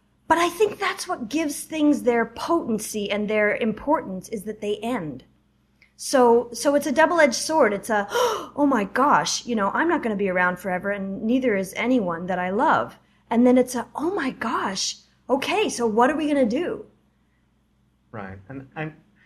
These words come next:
Speaker 2: there's, you know, the great examples at, like, the A G O of the whole medieval art section where you feel like every single painting has, like, a skeleton in it or, you know, death with the scythe and that whole,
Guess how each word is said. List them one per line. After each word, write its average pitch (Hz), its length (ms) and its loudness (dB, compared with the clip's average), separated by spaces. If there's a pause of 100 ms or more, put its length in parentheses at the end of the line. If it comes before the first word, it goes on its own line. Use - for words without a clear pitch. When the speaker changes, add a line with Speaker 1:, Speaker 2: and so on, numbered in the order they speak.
(680)
Speaker 2:
there's, 151 460 -2
you 123 80 -4
know, 104 160 -4
the 110 60 -8
great 139 260 0
examples 117 540 -4
at, 101 120 -12
like, 95 200 -18
the 107 120 -10
A 104 120 -6
G 101 200 -10
O 98 300 -8
of 92 340 -16 (200)
the 127 80 -8
whole 113 280 -6
medieval 123 600 -2
art 120 260 -4
section 98 500 -12
where 98 140 -6
you 98 140 -10
feel 117 240 -12
like 104 400 -8
every 117 280 -6
single 110 300 -10
painting 113 480 -10
has, 101 320 -10
like, 95 180 -10
a 101 60 -18
skeleton 120 640 2
in 113 160 -4
it 110 320 -6
or, 92 520 -6
you 117 100 -8
know, 95 500 -8
death 107 400 -2
with 98 140 -18
the 98 100 -16
scythe 104 640 -6
and 101 140 -14
that 101 120 -8
whole, 101 480 -2